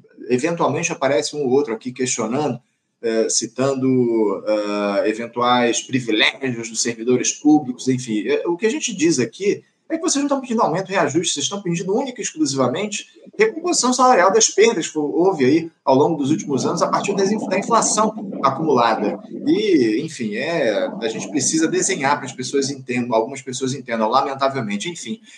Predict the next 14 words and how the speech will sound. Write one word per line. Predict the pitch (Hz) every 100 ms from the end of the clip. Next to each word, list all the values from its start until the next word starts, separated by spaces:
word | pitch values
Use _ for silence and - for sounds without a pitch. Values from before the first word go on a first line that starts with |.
| -
O, | 175 185 190 190 185 180 175 170
agora, | 220 381 -
chama | - 440
a |
atenção, | 453 370 - - 269 349 240 -
o... | 131 131 127 123 117 110 107
o | 127
Fabiano, | 143 139 131 127
que | - 370
o | 349
governo | 214 131 220 311
não | 247 202
tenha | 220 240
sequer | 180 - 220 311